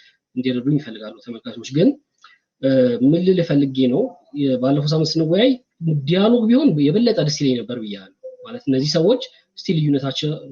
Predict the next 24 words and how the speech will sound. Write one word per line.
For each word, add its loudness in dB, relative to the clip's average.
ልዩነቶቻችን -2
እንዴት 0
እንፍታና -2
በጋራ 0
እንቁም፣ -4
አ-፣ -14
even 0
against 0
መንግስትም -2
ቢሆን 0
ራሱ 0
እንዴት 2
አድርገን 2
በጋራ 2
እንቁም፣ 0
እንዴት 2
አድርገን -2
በጋራ -2
እንታገል -4
የሚለው 2
ላይ 2
ለመምከር 0
እና 0
የልዩነት 2